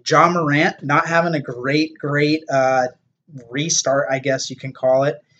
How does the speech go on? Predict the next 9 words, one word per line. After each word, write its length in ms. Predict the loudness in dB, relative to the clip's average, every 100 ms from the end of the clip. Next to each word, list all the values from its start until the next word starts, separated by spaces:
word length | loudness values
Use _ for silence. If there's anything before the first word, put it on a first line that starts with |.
| _ _ _ _ _ _ 0
It's 280 | 4 4 4
gonna 220 | 2 4
be 200 | 4 2
interesting 800 | 0 -4 -4 -4 0 0 -2 -6 _ _ -10
to 320 | -2 0 0
see 520 | 0 -2 -2 -2 0 0
who 160 | 0
makes 320 | 0 0 -2
it 260 | -4 -6 -10